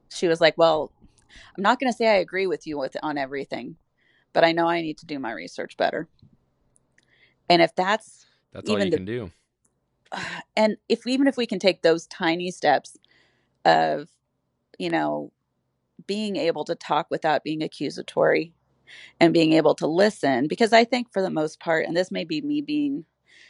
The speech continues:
Speaker 1: too optimistic about things, but that even people who don't have the same way, think the same way we do about it, are still coming to it from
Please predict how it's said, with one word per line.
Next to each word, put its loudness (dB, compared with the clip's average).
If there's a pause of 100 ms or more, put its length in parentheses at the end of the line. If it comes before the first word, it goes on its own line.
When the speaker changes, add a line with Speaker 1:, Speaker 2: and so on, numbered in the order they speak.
(1000)
Speaker 1:
too 4
optimistic 0
about 4
things, -4 (140)
but 2 (360)
that 0
even -2
people -4
who -4
don't 0
have -4
the -2
same -4
way, -4 (180)
think -2
the -4
same -2
way 0
we -4
do -2
about 0
it, -2 (880)
are 10
still 6
coming 0 (1300)
to 4
it 2
from 0